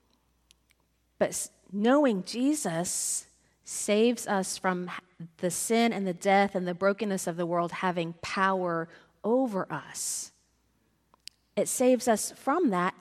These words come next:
and it saves us for life. Eternal life, sure, but eternal life begins right now.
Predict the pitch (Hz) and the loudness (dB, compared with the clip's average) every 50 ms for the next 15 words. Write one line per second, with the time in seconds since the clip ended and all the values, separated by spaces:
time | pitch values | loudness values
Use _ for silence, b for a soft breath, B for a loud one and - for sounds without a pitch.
0 | - - 285 370 403 359 349 339 339 302 - 277 285 269 - - 311 285 294 294 | -2 0 2 4 4 4 4 4 2 2 4 2 2 2 2 2 4 4 4 2
1 | 269 247 254 277 269 262 - - - - - - - - 330 330 330 302 285 277 | 2 0 0 0 0 0 -4 -8 -12 -18 -20 -6 0 4 6 6 8 8 8 6
2 | 277 277 285 - - - - 277 302 349 381 349 220 170 - - - - - _ | 4 2 0 -4 -10 -6 -2 0 2 4 4 4 2 0 -4 -12 -20 -20 -20 _
3 | _ _ _ _ _ _ _ _ _ _ _ _ _ _ _ - - - 269 262 | _ _ _ _ _ _ _ _ _ _ _ _ _ _ _ -6 0 2 2 2
4 | - - - 277 277 294 311 320 320 311 294 294 302 311 320 - - - - - | 2 0 2 2 4 4 4 6 6 6 6 6 6 4 4 0 -6 -14 -10 -8
5 | - - 339 359 370 311 196 160 147 151 - - _ _ _ _ _ _ _ _ | -6 -2 0 2 4 4 2 0 -2 -8 -14 -18 _ _ _ _ _ _ _ _
6 | _ _ _ _ _ _ - 269 277 269 - - - 320 349 381 359 294 262 254 | _ _ _ _ _ _ -2 0 0 0 -2 -4 -4 -2 0 0 2 2 2 0
7 | 254 254 - - 247 208 254 254 262 247 254 247 254 - 226 233 262 330 381 370 | 0 -2 -4 -6 -4 -2 -2 -2 -2 -2 -4 -6 -8 -6 -6 -6 -6 -4 -6 -6
8 | 240 - | -8 -10